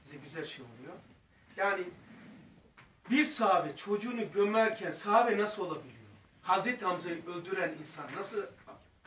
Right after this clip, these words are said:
sahabe olabilir? Nasıl Bediüzzaman İmam-ı Gazali ona yetişemiyor? Bundan daha güzel bir örnek olmaz tabii. Bak Hazreti Hamza'yı öldürmüş ya.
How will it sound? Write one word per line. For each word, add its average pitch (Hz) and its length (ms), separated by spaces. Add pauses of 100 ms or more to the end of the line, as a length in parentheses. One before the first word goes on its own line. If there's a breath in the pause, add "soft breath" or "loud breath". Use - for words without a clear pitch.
(160)
sahabe 156 380
olabilir? 127 220 (1160)
Nasıl 226 340
Bediüzzaman 160 680 (720)
İmam-ı 180 320
Gazali 160 340
ona 156 200
yetişemiyor? 120 640 (1120)
Bundan 165 260
daha 156 100
güzel 143 280
bir 135 60
örnek 143 280
olmaz - 320
tabii. 139 360 (360)
Bak 160 120 (640)
Hazreti 208 340
Hamza'yı 214 280
öldürmüş - 480
ya. - 100